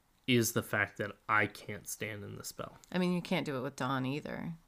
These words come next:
Speaker 1: No, it's true. Um, and it makes some of those spells really, really challenging to use well. Unless, of course, you're an evocation wizard. Um, because if you're an evocation wizard, you can,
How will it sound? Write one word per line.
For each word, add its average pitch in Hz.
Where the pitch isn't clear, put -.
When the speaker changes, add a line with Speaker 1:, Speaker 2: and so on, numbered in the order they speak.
Speaker 1:
No, 120
it's 107
true. 101
Um, 107
and 113
it 113
makes 135
some 127
of 113
those 104
spells 120
really, 107
really 101
challenging 101
to 110
use 104
well. -
Unless, 117
of 101
course, 104
you're 101
an 101
evocation 101
wizard. -
Um, 95
because 104
if 95
you're 95
an 92
evocation 95
wizard, 92
you 95
can, 98